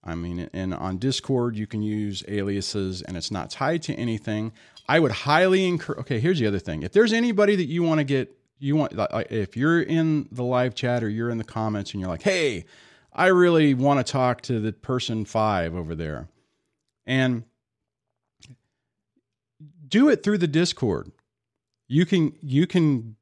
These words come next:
you guys can meet up on the Discord. You can text each other through the Discord. Hell, you can video and audio chat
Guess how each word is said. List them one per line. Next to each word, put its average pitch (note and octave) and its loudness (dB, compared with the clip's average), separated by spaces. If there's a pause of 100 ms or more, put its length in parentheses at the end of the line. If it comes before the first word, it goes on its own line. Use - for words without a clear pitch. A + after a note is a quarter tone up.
you B2+ 0
guys D#3 4
can G#2 -2
meet C3 2
up G3 2
on G3+ 0
the G#3+ 0
Discord. F#3+ 0 (400)
You G2+ -2
can F#2 -4
text C3+ -2
each G3 -2
other F#3+ 2
through F3+ -2
the E3 -2
Discord. C#3+ -2 (120)
Hell, F3 0
you D#3 0
can D3 2
video F3 2
and C#3+ 0
audio C3+ 2
chat C3 0